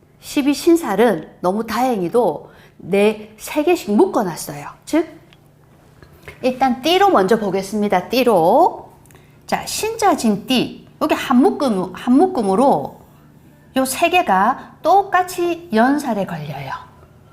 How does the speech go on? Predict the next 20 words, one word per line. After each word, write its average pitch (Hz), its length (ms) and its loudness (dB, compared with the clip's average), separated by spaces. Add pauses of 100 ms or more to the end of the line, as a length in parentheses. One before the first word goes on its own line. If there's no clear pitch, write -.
(580)
그리고 196 320 2
또 262 100 2
사유축은 247 800 2
또 - 140 -6
똑같이 311 420 0
세 320 220 -4
개가 330 420 -2 (220)
하나씩 269 400 -4
걸리니까 185 880 0 (320)
결국은 285 800 2 (280)
네 214 320 2
묶음, 349 640 -2 (240)
그죠? 285 360 0 (140)
네 196 300 2
묶음이 254 880 -2 (760)
열두 247 500 0
지지에 220 460 -2
생기니까 190 920 -2 (400)
요거는 214 600 -2 (280)
사십팔 - 1040 -6